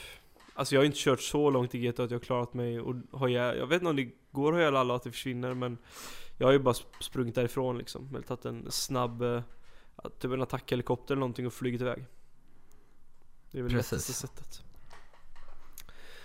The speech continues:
Speaker 1: Nej, så att det, det, det blir spännande. Det kommer ju redan här i sen, på sensommaren faktiskt. Så det,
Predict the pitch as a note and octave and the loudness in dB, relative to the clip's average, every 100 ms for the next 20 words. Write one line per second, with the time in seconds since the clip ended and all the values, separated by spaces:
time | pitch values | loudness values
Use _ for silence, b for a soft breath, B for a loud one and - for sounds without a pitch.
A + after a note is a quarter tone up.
0 | B B - C3+ C#3+ D3+ - - F3 F#3 | B B -2 2 4 4 0 2 4 6
1 | F3+ F#3 G3 G3 F#3+ F#3+ - E3+ A3 - | 6 6 6 6 2 -2 -2 -2 2 4
2 | D#3 C#3+ D#3 F3+ D#3+ D#3+ D#3+ C#3+ C#3 C3+ | 4 4 2 2 4 6 6 4 4 4
3 | B2+ - C#3+ C3 B2 C#3 D3 C3+ A#2+ B2+ | 2 2 0 0 -2 -2 2 2 2 0
4 | B2+ D#3+ D3 - - - - - C3 C3+ | 0 -2 -4 -4 -8 -8 -10 -8 -4 0
5 | C3+ C#3 C#3+ | 2 2 0